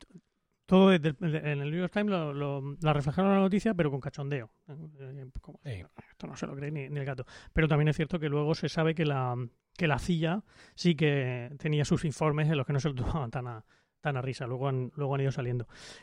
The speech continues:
Speaker 1: Y, bueno, de hecho, un mes después de todo aquello, un comité científico soviético decretó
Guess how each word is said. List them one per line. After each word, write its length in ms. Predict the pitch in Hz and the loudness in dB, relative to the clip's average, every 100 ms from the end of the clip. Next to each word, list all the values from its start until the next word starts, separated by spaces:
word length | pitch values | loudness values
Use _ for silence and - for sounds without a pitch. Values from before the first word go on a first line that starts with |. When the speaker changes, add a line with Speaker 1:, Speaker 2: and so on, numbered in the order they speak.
| _ - | _ 0
Speaker 1:
Y, 520 | 175 165 156 156 151 | 4 6 6 4 4
bueno, 280 | 151 135 127 - | 2 0 -2 -8
de 300 | 156 160 151 | -16 -6 -2
hecho, 160 | 156 | 0
un 200 | 151 147 | 2 6
mes 140 | 151 156 | 6 6
después 320 | 160 - 175 | 4 4 2
de 80 | 165 | 2
todo 160 | 180 185 | 4 4
aquello, 400 | 196 190 240 - _ _ _ - | 4 4 2 -4 _ _ _ -4
un 100 | 151 | 0
comité 280 | 156 151 147 | 2 2 2
científico 360 | 151 156 156 | 0 0 -2
soviético 400 | 175 180 185 226 | 2 2 2 2
decretó 560 | 180 139 135 170 214 | 2 0 0 0 -2